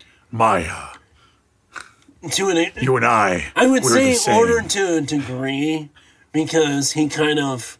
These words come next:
Speaker 2: set him up to be killed by Ronan slash
Speaker 1: He ordered
Speaker 2: Hawkeye.
Speaker 1: it.
Speaker 2: Yeah, he,
Speaker 1: Yeah,
Speaker 2: he
Speaker 1: he
Speaker 2: ordered
Speaker 1: ordered
Speaker 2: it. Absolutely.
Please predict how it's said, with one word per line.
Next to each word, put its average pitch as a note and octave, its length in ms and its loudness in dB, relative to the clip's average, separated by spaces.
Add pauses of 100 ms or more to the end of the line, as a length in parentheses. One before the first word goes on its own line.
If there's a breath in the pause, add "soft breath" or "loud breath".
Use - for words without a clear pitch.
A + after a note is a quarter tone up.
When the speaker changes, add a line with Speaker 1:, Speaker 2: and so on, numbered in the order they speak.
(340 soft breath)
Speaker 2:
set E3+ 320 2
him E3 120 4
up D#3 180 2
to E3 80 -4
be C#3 120 -2
killed D#3+ 460 -2
by F3 180 2
Ronan F3 640 -4 (220)
slash D3 420 -2
Speaker 1:
He D#3 160 4
ordered D3+ 320 2
Speaker 2:
Hawkeye. D#3+ 120 2
Speaker 1:
it. D3+ 40 -14 (180)
Speaker 2:
Yeah, C3+ 220 -2
he, D#3 80 -2
Speaker 1:
Yeah, A3+ 240 4
Speaker 2:
he E3+ 140 -2
Speaker 1:
he - 60 0
Speaker 2:
ordered C3+ 300 -2
Speaker 1:
ordered G#2+ 200 -14
Speaker 2:
it. D3 80 -4
Absolutely. B2 640 -8